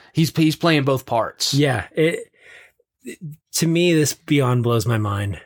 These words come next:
Speaker 2: because it is so awesome. And I know there's some, some prophetic things that God speaks over Abram, which we'll talk about in a second. But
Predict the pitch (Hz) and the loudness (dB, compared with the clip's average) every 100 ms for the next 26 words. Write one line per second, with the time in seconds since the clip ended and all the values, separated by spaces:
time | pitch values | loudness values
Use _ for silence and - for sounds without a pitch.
0 | _ 139 123 139 123 123 127 - 135 120 | _ -6 0 0 2 0 0 0 0 0
1 | 117 117 143 135 139 147 143 143 - - | 2 2 2 2 2 2 2 2 -2 -16
2 | - - 147 127 - - 131 127 156 - | -16 -2 0 0 0 0 0 0 -4 -8
3 | - 143 131 139 - 156 143 147 - 143 | -4 -2 0 -2 0 0 2 0 0 0
4 | 135 127 123 117 123 117 117 - 131 123 | 2 2 -2 -2 -2 0 -2 -2 -2 0
5 | - 131 123 117 113 123 123 117 117 - | 0 0 0 0 0 0 0 0 -2 -2
6 | 120 - 117 123 113 107 110 107 - 120 | -4 -2 -4 -2 -2 -2 -2 -2 -2 -2
7 | - 113 120 127 113 | -2 -4 -2 -2 -2